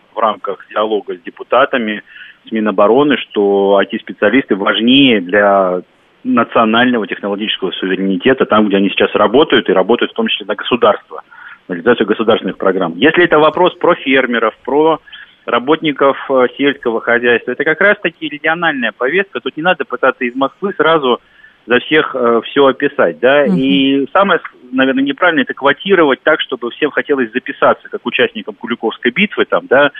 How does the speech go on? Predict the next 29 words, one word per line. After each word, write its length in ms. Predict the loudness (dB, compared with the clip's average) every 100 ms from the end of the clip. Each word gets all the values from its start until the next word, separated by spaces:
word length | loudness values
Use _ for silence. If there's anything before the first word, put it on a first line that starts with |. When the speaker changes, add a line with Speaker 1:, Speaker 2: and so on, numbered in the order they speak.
| -16 -18 -16 -10
Speaker 1:
и 80 | -6
прийти 320 | -4 0 2
за 120 | 2
справкой 420 | 2 0 0 -2
в 40 | -4
Ж 80 |
К 140 | -6 -2
Х 160 | 0
о 40 | 0
льготах, 520 | 2 0 -2 -6 -14
там, 120 | -20 -10
да, 360 | -2 2 2 0
то 120 | -4
есть... 300 | -14 -14 -14
э, 200 | -10 -10 -10 -16 -16 -16 -18 -20 -20 _ -2
а, 320 | 2 4 2
вот 240 | 0 -6
здесь 180 | -4 -6
очень 200 | -6 -4
важно 380 | 0 0 0 -4
не 320 | -4 -4 -4
забюрократизировать 880 | -4 -4 -6 -6 -8 -4 0 -2 -2
этот 180 | -6 -6
процесс. 520 | -2 -2 0 -2 -2 -8 -4
Э, 220 | 0 0
я 160 | 2 2
думаю, 260 | 2 0
что 160 | -2 -2
закон, 480 | 0 2 2 0